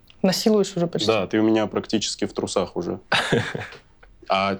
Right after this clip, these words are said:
Speaker 2: а для него это просто нормальная социальная дистанция. И так в, в большом городе так во всём.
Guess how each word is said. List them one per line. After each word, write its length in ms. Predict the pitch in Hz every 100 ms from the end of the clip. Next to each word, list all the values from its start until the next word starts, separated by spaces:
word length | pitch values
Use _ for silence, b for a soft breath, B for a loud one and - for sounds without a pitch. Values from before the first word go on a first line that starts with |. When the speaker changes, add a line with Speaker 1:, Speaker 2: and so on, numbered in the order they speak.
| -
Speaker 2:
а 160 | 98
для 180 | 98 104
него 280 | 110 113 190
это 160 | 185 139
просто 320 | 151 147 127
нормальная 600 | 123 123 131 127 120 110
социальная 500 | 107 104 117 110 104
дистанция. 480 | 101 - 113 95 113
И 20 |
так 260 | 117 131 -
в, 280 | 117 104 - -
в 140 | 113
большом 340 | 113 120 139 127
городе 320 | 131 117 107
так 200 | 110 107
во 120 | 107
всём. 400 | 107 - 104 87